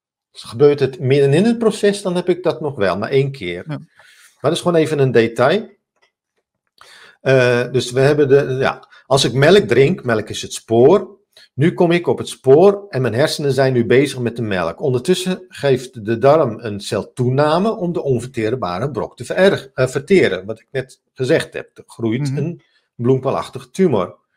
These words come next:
Speaker 1: Als de melk verteerd is, dan heb ik kolieken.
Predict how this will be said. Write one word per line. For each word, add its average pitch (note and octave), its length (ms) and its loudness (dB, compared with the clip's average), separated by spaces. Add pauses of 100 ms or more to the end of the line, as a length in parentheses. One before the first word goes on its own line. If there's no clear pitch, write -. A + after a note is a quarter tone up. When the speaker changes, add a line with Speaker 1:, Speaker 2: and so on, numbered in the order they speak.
(680)
Speaker 1:
Als D3 200 -2
de E3 60 -2
melk C#3+ 320 4
verteerd A2+ 440 -2
is, - 520 -2 (200)
dan E3+ 140 -2
heb F3+ 120 2
ik G3 140 0
kolieken. D3+ 580 0